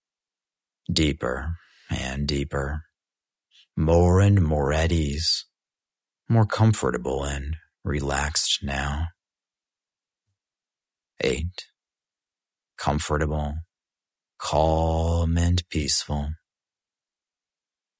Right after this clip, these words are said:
Seven,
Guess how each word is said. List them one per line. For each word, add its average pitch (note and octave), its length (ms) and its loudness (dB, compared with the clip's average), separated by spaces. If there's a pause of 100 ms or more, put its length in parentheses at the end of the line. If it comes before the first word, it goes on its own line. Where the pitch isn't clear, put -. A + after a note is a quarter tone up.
(2250)
Seven, D2 720 -2